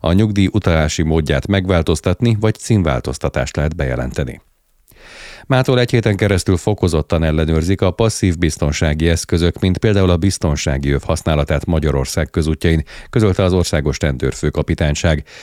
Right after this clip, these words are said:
Mint írják, a rendőrség az európai szintű ellenőrzés részeként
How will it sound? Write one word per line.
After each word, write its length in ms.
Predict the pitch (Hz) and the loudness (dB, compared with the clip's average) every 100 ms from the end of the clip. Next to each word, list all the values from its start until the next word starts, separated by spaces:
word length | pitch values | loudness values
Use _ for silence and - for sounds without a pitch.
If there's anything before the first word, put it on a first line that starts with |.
| - - | -20 -2
Mint 180 | 110 113 | 0 2
írják, 360 | 113 110 95 | 4 2 2
a 100 | 101 | 2
rendőrség 540 | 113 117 101 - 117 101 | 2 4 2 2 2 2
az 120 | 92 | 2
európai 460 | 120 110 98 87 | 4 4 4 2
szintű 300 | 82 87 - | 2 0 2
ellenőrzés 580 | 87 82 85 82 80 80 | 2 4 2 2 2 0
részeként 520 | 113 98 95 92 85 | 0 0 0 2 0